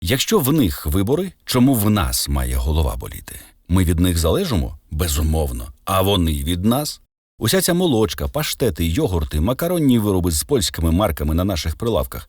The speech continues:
Ну, за овочі та фрукти теж. Далі. Виставлять поляки наших біженців.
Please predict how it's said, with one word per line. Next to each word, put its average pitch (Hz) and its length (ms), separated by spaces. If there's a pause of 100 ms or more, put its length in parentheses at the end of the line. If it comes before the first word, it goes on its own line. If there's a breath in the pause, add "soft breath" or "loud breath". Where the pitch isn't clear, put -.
(120)
Ну, 90 180
за 71 140
овочі 76 400
та 120 80
фрукти 131 340
теж. - 300 (240)
Далі. 76 480 (680)
Виставлять 170 580
поляки 147 380
наших 135 340
біженців. 80 600